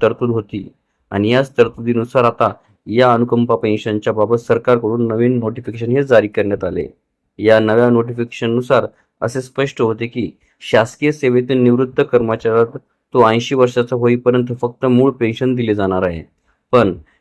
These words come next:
निवृत्त कर्मचाऱ्याने ऐंशी वर्षाचा टप्पा ओलांडला की त्यानंतर त्याला अतिरिक्त पेन्शन म्हणजेच अनुकंपा पेन्शनचा लाभ मिळणार आहे.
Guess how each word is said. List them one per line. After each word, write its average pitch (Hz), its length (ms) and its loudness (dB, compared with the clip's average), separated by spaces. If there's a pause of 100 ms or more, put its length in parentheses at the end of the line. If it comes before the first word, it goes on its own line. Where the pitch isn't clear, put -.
निवृत्त 117 540 0
कर्मचाऱ्याने 123 580 2
ऐंशी 113 280 -2
वर्षाचा 120 400 2
टप्पा 120 300 0
ओलांडला 127 580 2 (320)
की 120 80 0
त्यानंतर 120 460 2
त्याला 117 240 2
अतिरिक्त 123 480 -2
पेन्शन 120 400 0
म्हणजेच 120 400 -2
अनुकंपा 123 800 0
पेन्शनचा 117 580 -2
लाभ 110 240 0
मिळणार 104 360 -2
आहे. 85 320 -4